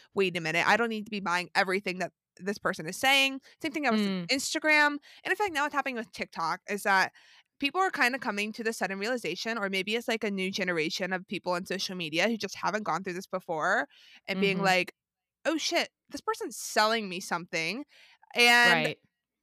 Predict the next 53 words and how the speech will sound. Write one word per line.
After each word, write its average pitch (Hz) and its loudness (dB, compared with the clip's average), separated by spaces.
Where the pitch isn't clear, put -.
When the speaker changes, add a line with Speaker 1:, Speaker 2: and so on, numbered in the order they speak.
Speaker 1:
not 269 4
everyone's 349 -2
gonna 320 -8
be 311 -4
truthful 311 -4
with 220 -2
you, 185 -2
whether 202 -2
they 254 -2
like 247 0
it 277 -4
or 262 -2
not. 294 4
Or 214 2
maybe 202 -4
they've 220 -4
used 214 -10
it 214 -6
once 240 -2
and 208 -6
they 202 -2
said 208 -2
they 214 0
use 208 -6
it 226 0
every 214 -2
week 247 -2
and 185 -4
that's 190 -10
how 190 2
they 196 -2
made 196 -4
their 208 0
skin 226 -2
so 214 -4
good. 180 -2
Or, 175 -4
like, 175 -4
I 233 0
feel 254 2
like 233 2
the 202 4
Athletic 220 4
Greens 208 -2
Bloom 202 -2
green 196 -6
powder 190 0
nutrition 202 -4
has 220 4
been 214 -2
a 226 2
whole 226 2
thing. 220 2